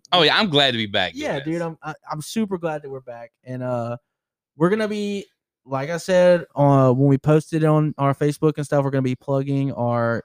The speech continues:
Speaker 2: Twitch channels
Speaker 1: Getting
Speaker 2: in
Speaker 1: back
Speaker 2: there.
Speaker 1: on YouTube.
Speaker 2: Getting back on YouTube. So y'all just stick with us
Speaker 1: Big
Speaker 2: and
Speaker 1: shout out to Buddy.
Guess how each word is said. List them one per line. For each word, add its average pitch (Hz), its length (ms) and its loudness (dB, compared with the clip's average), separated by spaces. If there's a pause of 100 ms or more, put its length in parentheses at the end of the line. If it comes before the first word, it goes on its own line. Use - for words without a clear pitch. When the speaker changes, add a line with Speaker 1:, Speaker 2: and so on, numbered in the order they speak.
Speaker 2:
Twitch - 300 -2
channels 151 340 2
Speaker 1:
Getting 175 160 2
Speaker 2:
in 156 60 0
Speaker 1:
back 156 180 2
Speaker 2:
there. 160 100 4
Speaker 1:
on 156 60 2
YouTube. 156 720 2 (140)
Speaker 2:
Getting 156 200 -10
back 170 220 0
on 175 140 -4
YouTube. 151 600 2
So 131 360 -2
y'all 131 240 -2
just 143 160 -18
stick - 240 -12
with 160 220 2
us 170 180 0
Speaker 1:
Big 151 140 2
Speaker 2:
and - 80 -4
Speaker 1:
shout 143 160 2
out 139 180 2
to 131 60 -16
Buddy. 139 380 4